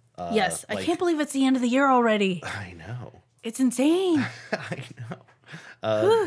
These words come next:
Speaker 1: the
Speaker 2: whew,
Speaker 1: turn of the
Speaker 2: whew.
Speaker 1: year was like, it's, it seems like it was <clears throat> no time ago. Last
Speaker 2: Yeah.
Speaker 1: New Year's.
Speaker 2: Let's, I, I think we should real quick, before we say, like, you know, things we're grateful for,
Speaker 1: Uh-huh.
Speaker 2: let's do a quick check-in with ourselves, because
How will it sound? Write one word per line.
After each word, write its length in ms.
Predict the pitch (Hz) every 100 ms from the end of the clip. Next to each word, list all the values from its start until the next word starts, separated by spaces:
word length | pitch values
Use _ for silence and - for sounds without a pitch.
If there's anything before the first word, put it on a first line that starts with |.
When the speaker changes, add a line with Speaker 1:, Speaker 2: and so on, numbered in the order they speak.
| -
Speaker 1:
the 60 | 226
Speaker 2:
whew, 80 | 311
Speaker 1:
turn 180 | 143 143
of 60 |
the 60 | 123
Speaker 2:
whew. 60 | 123
Speaker 1:
year 160 | 175
was 220 | 147 117
like, 500 | 117 101 98 - - -
it's, 300 | 101 98 -
it 180 | 98 -
seems 260 | 98 101
like 140 | 101 101
it 100 | 98
was 340 | 104 98 98
<clears throat> 40 | 95
no 160 | 117
time 240 | 151 95 82
ago. 320 | 65 53 - _ _ - _
Last 280 | 87 92 110
Speaker 2:
Yeah. 120 | 247
Speaker 1:
New 100 | 269
Year's. 520 | 147 82 64 - - - _ _ _ _ _ 359
Speaker 2:
Let's, 320 | 415 - - -
I, 180 | 285 466 466 -
I 140 | 294
think 280 | 330 453 440
we 120 | 330
should 260 | 320 349 277
real 120 | 285
quick, 480 | 294 - 359 349 - _ _ _ _ -
before 340 | 254 302 302
we 200 | 302 294
say, 400 | - 302 302 285 _ _ _ _
like, 240 | 269 277 -
you 180 | 262 262
know, 140 | 262 254
things 280 | 285 277 277
we're 80 | 254
grateful 440 | 269 285 - 226
for, 340 | - 196 196 -
Speaker 1:
Uh-huh. 220 | - 104 98
Speaker 2:
let's 180 | 131 -
do 120 | 381
a 40 | 359
quick 240 | 349 -
check-in 400 | - 339 359 302
with 140 | 254
ourselves, 480 | 214 208 214 196 196
because 560 | - 233 220 254 247